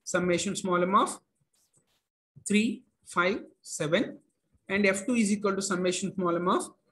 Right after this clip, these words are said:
four, five, seven. These are the functions they are asking us to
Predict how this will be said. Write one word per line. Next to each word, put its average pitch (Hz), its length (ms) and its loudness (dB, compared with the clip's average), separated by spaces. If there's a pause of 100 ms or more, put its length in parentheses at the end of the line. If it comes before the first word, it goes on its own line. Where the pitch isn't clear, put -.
(140)
four, 208 520 2 (140)
five, 202 320 0 (140)
seven. 151 420 -4
These 233 180 2
are 269 60 6
the 262 140 2
functions 208 420 -2
they 190 80 2
are 175 140 2
asking 180 240 -2
us 165 140 0
to 320 220 -4